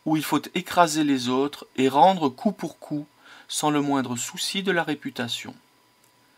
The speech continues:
Cependant, le mépris de l'élaboration et de l'abstraction, utile dans le combat rapproché,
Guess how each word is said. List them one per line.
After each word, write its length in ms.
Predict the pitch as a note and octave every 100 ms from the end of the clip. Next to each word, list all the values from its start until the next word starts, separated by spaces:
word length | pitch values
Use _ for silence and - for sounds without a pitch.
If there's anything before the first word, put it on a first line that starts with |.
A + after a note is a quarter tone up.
| - - -
Cependant, 760 | - C3 A#2+ A#2+ C3 E3 E3 -
le 140 | B2+ C3
mépris 340 | C#3+ - F3+
de 80 | D3
l'élaboration 840 | C3+ D#3+ D#3+ C#3+ D3 C#3 - C#3
et 60 | B2+
de 100 | A#2
l'abstraction, 840 | B2+ D3 - C3+ A#2+ - C3+ D3+ - _ - - - -
utile 400 | E3 - G3+ F3
dans 100 | D3
le 140 | C#3
combat 340 | B2+ C#3+ C3+ C3+
rapproché, 680 | B2+ B2 A#2+ A#2+ - D3